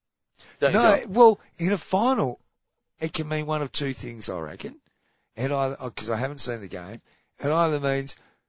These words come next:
Speaker 2: the, both teams have sat back and no one's had the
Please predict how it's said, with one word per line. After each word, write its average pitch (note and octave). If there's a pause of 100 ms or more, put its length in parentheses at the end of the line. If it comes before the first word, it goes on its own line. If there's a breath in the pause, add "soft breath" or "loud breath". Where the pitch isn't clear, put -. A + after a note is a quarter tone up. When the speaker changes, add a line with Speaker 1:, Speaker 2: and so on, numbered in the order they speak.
(1000)
Speaker 2:
the, C#3+
both G3
teams D#3
have C3
sat C3+
back C3
and C3+
no C3
one's B2 (220)
had A#2
the G#2+